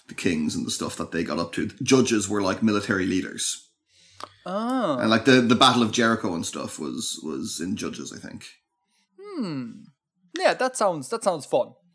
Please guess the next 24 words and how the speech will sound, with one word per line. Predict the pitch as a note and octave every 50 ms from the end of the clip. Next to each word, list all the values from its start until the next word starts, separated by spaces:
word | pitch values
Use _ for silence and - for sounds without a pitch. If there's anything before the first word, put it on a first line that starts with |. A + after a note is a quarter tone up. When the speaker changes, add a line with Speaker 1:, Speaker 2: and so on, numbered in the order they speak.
| _ _ _ _ _ _
Speaker 2:
Um, | - C3+ C#3 C3+ B2 A#2+ A3+ - - C3 B2 -
<laughs> | - _ _
not, | E3+ E3+ E3+ D#3 D3 B2+ - _ _ _
not | - D3+ C#3+ C3+ C3 - - _
the | C#3 C3+
long | C3 B2+ B2 B2 B2 B2
genealogies. | A#2+ - B2+ A#2 - - - - - - - - - - - - - -
<laughs> | - -
They're, | - C3 - - - - - -
they're | C3 - - - - -
not | - - - - _
fun. | - - - _ _ - _ _ _ _ - _ -
Um, | - C3 C3 B2+ B2+ B2 B2 A2+ A2 _ _ - _ _ _
but | - F#3+ G#3 - - _ _ _ _ _ _ _ _ _ _ _ _ _
anyway, | C4 B3 A#3 F3 -
sorry, | - G3+ E3+ C#3+ - - -
we | F#3
don't | G3 G#3+
wanna | G#3+ G3 F3+
make | E3+ F3 E3 -
this | E3 -
the | - - D3+
religious | C3 C#3 D3 D#3 C3+ C#3+ - C3
episode. | C3 C3 - - B2 A#2+